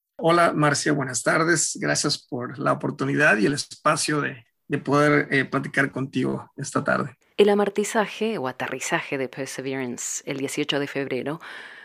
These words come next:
Speaker 2: fue un acontecimiento que generó muchísima actividad en las redes sociales y, y de hecho despertó el interés e imaginación de millones de personas alrededor del mundo, muchas confinadas en sus hogares por la pandemia.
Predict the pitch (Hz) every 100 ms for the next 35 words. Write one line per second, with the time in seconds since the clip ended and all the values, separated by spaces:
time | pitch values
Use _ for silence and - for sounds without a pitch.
0 | - - - 247 269 277 269 - 240 233
1 | 214 202 202 196 185 196 220 233 247 185
2 | - 175 196 196 196 277 262 202 - 160
3 | 160 147 131 120 120 113 - - 113 110
4 | - - - 127 123 - 135 143 151 175
5 | 147 - 135 127 151 147 147 139 131 139
6 | 151 147 - 147 147 139 - 139 131 -
7 | 160 143 143 147 139 147 175 165 156 143
8 | 139 151 147 - 135 131 131 131 139 147
9 | 147 156 156 151 175 - - - - -
10 | 147 156 220 196 - - 147 139 151 151
11 | 147 147 139 131 139 139 147 143 - -
12 | 131 123 127 135 143 127 120 120